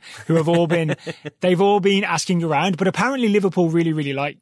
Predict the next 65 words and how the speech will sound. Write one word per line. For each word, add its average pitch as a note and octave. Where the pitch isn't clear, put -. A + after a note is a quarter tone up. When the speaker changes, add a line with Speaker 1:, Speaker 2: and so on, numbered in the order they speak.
Speaker 2:
Yeah. G2+
Speaker 1:
Brewster. G2
So D#3+
there's D3+
a D3+
chance A3+
that F#3
he C#3+
stays C#3+
and D3
contributes, B2
right? C3+
It F3+
might G3+
just G3
be G3
a E3
balance D#3+
of C3
how A#3+
many A#3
minutes F#3
can F3
we D#3+
actually D3+
get D3
him, F3+
and D#3
is D#3+
it, D#3
like, C3+
is F#3+
it G3
better D#3+
that E3+
he D#3
contributes D3
a E3
couple D#3+
hours C#3
to D3+
our C3+
Speaker 2:
Yeah. G#2
Speaker 1:
squad, D#3+
or E3+
is D#3+
it D3+
better D#3
for C#3+
him C#3
that C3
he C3
goes B2+
and A#2+
plays D3+
a D3
load C#3
of C3+
games B2
for B2
Newcastle, A2+
right? A#2
So A#2+
Speaker 2:
Yeah, G#3
I, F#3